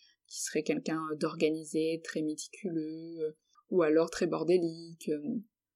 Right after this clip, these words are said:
ou même, euh, de s'imaginer, euh, des scènes qu'on interprète, euh, je sais pas, par exemple, euh, un moment, le patient arrive plus tôt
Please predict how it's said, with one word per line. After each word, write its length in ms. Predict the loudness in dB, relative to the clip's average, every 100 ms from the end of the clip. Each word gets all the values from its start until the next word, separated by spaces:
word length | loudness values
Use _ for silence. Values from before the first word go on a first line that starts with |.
| _ _ _ _ _ _ -2
ou 100 | -2
même, 340 | 0 2 2
euh, 80 | 2
de 80 | 2
s'imaginer, 840 | 2 2 0 -2 -4 -6 -6 2
euh, 100 | 4
des 180 | 6 6
scènes 420 | 4 4 4 2
qu'on 200 | -2 0
interprète, 800 | 0 0 -2 -4 0 2 2 -2
euh, 340 | 0 2 2 0
je 100 | -4
sais 140 | -6 0
pas, 140 | 0
par 180 | 2 0
exemple, 500 | 0 -2 -6 -4 0
euh, 200 | 2 0 -8 _ _ _
un 160 | 0 0
moment, 320 | 0 -2 2
le 140 | 4
patient 340 | 6 2 2 -2
arrive 400 | -2 -2 -4 -4
plus 220 | -6 -2
tôt 300 | 4 4 4